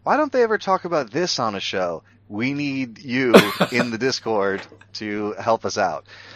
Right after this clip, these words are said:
Speaker 1: So we were just kinda having a chat in, uh, the Discord and also in the,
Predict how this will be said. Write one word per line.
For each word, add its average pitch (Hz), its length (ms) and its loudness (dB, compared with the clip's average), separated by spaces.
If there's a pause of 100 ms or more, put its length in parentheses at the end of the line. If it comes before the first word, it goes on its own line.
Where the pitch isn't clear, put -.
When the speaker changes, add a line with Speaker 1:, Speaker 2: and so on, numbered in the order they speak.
(160)
Speaker 1:
So 120 220 0
we 123 140 -2
were 131 80 0
just 135 160 -8
kinda 139 160 -2
having 131 200 -2
a 120 40 -6
chat 107 480 0
in, 101 240 -6
uh, 98 160 0
the 95 80 -10
Discord 95 600 -6
and 98 360 -4
also 104 360 -4
in 98 120 -6
the, 95 280 -2